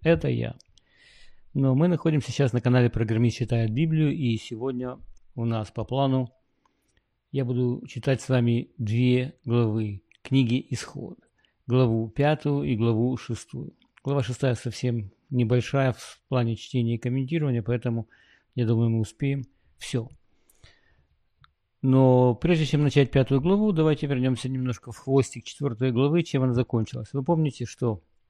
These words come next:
Бог долго уговаривал, во-первых, Бог явился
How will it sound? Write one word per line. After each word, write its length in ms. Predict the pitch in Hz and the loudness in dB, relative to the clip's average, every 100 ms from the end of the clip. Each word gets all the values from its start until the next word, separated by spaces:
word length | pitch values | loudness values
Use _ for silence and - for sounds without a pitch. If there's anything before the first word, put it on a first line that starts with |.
| _ _ _ _ _ _ _ _ _ _ - | _ _ _ _ _ _ _ _ _ _ -10
Бог 280 | 151 139 127 | 2 4 6
долго 280 | 127 123 117 | 4 4 2
уговаривал, 760 | 117 117 120 120 113 101 101 _ _ _ _ - | 2 4 4 4 2 0 -6 _ _ _ _ 0
во-первых, 300 | 127 147 131 | 6 6 6
Бог 180 | 139 | 2
явился 760 | 120 127 120 123 117 - 120 | 4 4 4 2 0 -2 -2